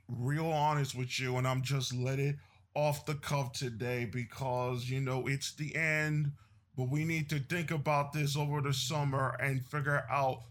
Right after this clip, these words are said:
as men, how are we gonna get through all of this shit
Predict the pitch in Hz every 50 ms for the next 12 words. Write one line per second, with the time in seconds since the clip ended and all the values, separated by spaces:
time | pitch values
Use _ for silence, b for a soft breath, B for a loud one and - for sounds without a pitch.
0 | - - - - - _ _ _ 151 156 165 160 160 151 139 147 151 151 151 151
1 | 147 143 139 147 175 175 170 165 156 151 143 147 143 127 127 143 135 139 139 131
2 | 123 135 131 131 127 127 - 131 139 143 143 139 143 - - 147 151 147 151 147
3 | 143 143 143 127 127 131 135 135 123 127 - - - 139 139 143 147